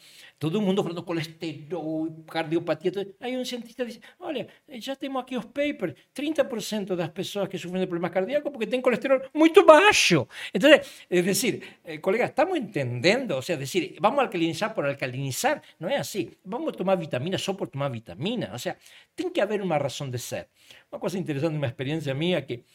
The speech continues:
eu, eu representei o Brasil no Fórum Mundial da Saúde. Fui lá em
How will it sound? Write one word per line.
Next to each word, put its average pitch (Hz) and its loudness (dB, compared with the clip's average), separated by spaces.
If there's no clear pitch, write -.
eu, 127 -6
eu 123 -6
representei 117 -4
o - 0
Brasil 156 -2
no 160 -2
Fórum 143 -4
Mundial 135 0
da 139 2
Saúde. 95 -8
Fui 117 -10
lá 120 -10
em 98 -14